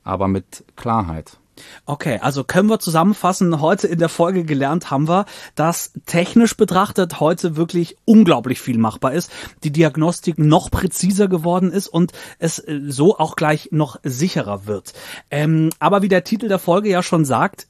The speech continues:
Speaker 2: nicht alles, was möglich ist, ist sinnvoll. Daniel, kannst du mir sagen, warum führt denn der Fortschritt jetzt nicht automatisch dazu,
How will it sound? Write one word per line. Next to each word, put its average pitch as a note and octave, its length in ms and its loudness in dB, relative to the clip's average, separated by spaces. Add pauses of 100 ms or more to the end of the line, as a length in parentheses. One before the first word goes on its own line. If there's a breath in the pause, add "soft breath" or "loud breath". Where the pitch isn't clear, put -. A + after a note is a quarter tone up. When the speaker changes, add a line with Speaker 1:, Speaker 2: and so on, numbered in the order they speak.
(120)
Speaker 2:
nicht E3 420 6
alles, G#3 240 2
was G3 160 2
möglich F3+ 380 6
ist, F#3 180 2
ist - 320 -2
sinnvoll. B2+ 640 2 (460 loud breath)
Daniel, E3 340 0
kannst F#3+ 220 -2
du G#3+ 40 0
mir G3 100 2
sagen, F3 280 0
warum F3 240 2
führt - 380 -2
denn G2+ 240 4
der D3+ 340 2
Fortschritt - 720 -6
jetzt F3 300 -2
nicht - 260 0
automatisch F#3+ 640 0
dazu, G3 440 -2